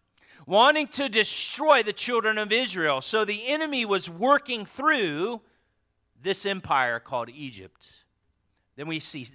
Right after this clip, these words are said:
see B-, Syria, Babylon, the Medo-Persians, the Greece, and the Roman Empire.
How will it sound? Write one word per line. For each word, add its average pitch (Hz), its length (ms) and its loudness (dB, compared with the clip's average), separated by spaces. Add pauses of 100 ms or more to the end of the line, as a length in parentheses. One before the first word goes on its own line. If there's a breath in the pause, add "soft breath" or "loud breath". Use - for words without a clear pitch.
see - 300 -12
B-, 107 240 -20
Syria, 143 580 -2 (1200)
Babylon, 127 640 0 (640)
the 117 60 -20
Medo-Persians, 175 1160 0 (800)
the 135 80 -12
Greece, 165 760 -6 (280)
and 147 180 -10
the 139 80 -4
Roman 170 540 -2
Empire. 107 640 -8